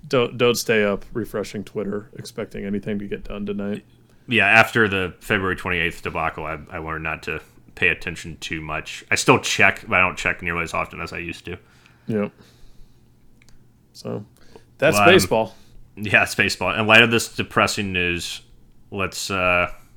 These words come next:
Speaker 2: let's take a break and have, hear a nice word from our friends from, uh, DraftKings.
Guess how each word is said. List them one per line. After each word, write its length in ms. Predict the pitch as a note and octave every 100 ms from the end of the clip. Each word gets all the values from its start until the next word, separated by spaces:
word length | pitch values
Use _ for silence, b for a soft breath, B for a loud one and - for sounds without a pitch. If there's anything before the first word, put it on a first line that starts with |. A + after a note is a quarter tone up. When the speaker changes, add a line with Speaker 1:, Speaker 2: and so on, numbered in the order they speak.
| - -
Speaker 2:
let's 120 | -
take 180 | A2+ G#2
a 40 |
break 420 | F#2 G2 G2 -
and 100 | F#2+
have, 400 | F2+ F#2 F2+ - - b b b b b
hear 140 | G#2+
a 40 | G2
nice 320 | F#2+ G2 -
word 220 | G2 F2+
from 140 | -
our 60 | F2+
friends 280 | - F#2 F#2
from, 220 | - F#2+
uh, 240 | F#2 F#2+
DraftKings. 580 | F#2 G2+ A#2+ - - -